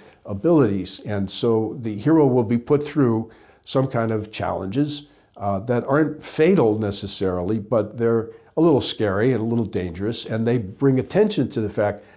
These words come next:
"I don't know the rules here, and I've gotta figure it out fast." So I gotta figure out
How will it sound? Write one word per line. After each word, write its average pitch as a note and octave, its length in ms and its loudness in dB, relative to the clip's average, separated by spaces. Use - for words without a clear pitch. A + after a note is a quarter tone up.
"I D3 120 0
don't G3 200 4
know F3 220 6
the D#3 140 2
rules E3+ 400 4
here, E2+ 240 -6
and G#2+ 200 -2
I've A#2 200 0
gotta B2 240 2
figure A#2+ 420 0
it A2+ 60 2
out G#2+ 240 0
fast." - 760 -4
So A#2 260 0
I A2 60 0
gotta A#2 260 0
figure A2+ 320 0
out G#2+ 280 -2